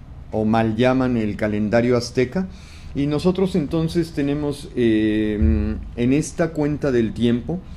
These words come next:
eh, tenemos que si a los dos millones cuatrocientos cincuenta y seis mil cuatrocientos ochenta y ocho del día juliano que tocó el catorce de julio de dos mil trece,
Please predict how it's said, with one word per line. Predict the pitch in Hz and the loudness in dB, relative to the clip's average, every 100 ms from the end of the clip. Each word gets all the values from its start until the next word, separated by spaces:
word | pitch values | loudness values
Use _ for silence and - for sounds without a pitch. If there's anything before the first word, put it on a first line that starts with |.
| - - - - - - - - - | -16 -16 -16 -16 -14 -14 -14 -16 -6
eh, | 120 123 120 120 117 117 113 113 - - - - - - | 0 4 4 6 6 4 4 0 -8 -16 -16 -16 -16 0
tenemos | 139 147 175 175 | 4 4 4 2
que | 151 | 0
si | 127 127 127 123 | 0 0 2 4
a | 120 | 4
los | 120 123 117 - - - - - | 4 2 0 -6 -14 -18 -16 -2
dos | 151 151 | 2 4
millones | 170 156 165 160 | 2 2 2 2
cuatrocientos | 139 127 120 147 147 156 | 0 0 -2 -2 -2 -2
cincuenta | 135 113 110 110 | 0 0 0 0
y | 107 | 0
seis | 123 110 | 0 0
mil | 120 139 | 0 -2
cuatrocientos | 139 123 120 135 131 135 120 | 0 -2 -2 0 0 0 -2
ochenta | 113 117 107 110 | -2 -2 -2 2
y | 113 | 4
ocho | 127 127 139 | 4 2 0
del | 110 107 110 110 | 0 0 0 2
día | 131 139 | 2 2
juliano | 127 120 117 123 131 131 131 127 - | 2 2 4 4 4 4 0 -4 -4
que | 113 | -4
tocó | 120 113 127 135 135 | -2 -2 0 0 0
el | 120 101 | -2 -2
catorce | 107 131 123 147 | -4 -2 -4 -4
de | 113 | -4
julio | - 131 131 127 | -2 0 2 2
de | 110 | 2
dos | 101 87 | -2 -2
mil | 120 127 | 0 0
trece, | 131 143 131 139 | 0 0 0 -4